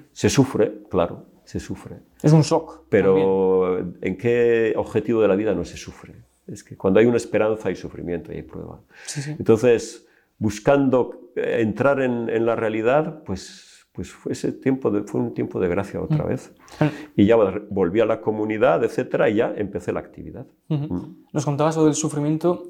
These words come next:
Speaker 2: Eso es muy importante porque la clave del sufrimiento es que tenga un sentido. El
Speaker 1: Exacto.
Speaker 2: sufrimiento absurdo es, es terrible,
Speaker 1: Exacto.
Speaker 2: pero si tienes fe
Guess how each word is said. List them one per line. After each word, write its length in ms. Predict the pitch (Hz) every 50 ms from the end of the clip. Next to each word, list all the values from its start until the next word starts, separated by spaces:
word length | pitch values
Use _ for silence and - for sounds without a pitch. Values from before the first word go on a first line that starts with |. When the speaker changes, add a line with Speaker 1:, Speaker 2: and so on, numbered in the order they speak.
| - -
Speaker 2:
Eso 180 | 156 147 160
es 40 | 165
muy 80 | 165 170
importante 380 | 165 165 160 160 165 170 175 185
porque 240 | 165 139 131 123 127
la 100 | 123 120
clave 180 | - 156 165 170
del 80 | 170
sufrimiento 420 | 160 185 156 151 156 156 165 160 170
es 60 | -
que 80 | 160
tenga 160 | 151 - 151 170
un 80 | 170
sentido. 420 | 160 - 135 131 127 135 131 110 -
El 80 | -
Speaker 1:
Exacto. 440 | - - - - - - - - 131 -
Speaker 2:
sufrimiento 380 | 147 131 143 147 151 156 156
absurdo 560 | 147 143 143 - 160 151 151 160 170 160 - -
es, 240 | 139 135 - -
es 240 | 143 127 135 131 -
terrible, 480 | - 151 147 147 151 156 165 180 - -
Speaker 1:
Exacto. 300 | - - - - - - -
Speaker 2:
pero 180 | 147 147 156 156
si 140 | 156 156
tienes 360 | 131 151 156 156 160 151 - -
fe 500 | - - 170 170 151 117 - - -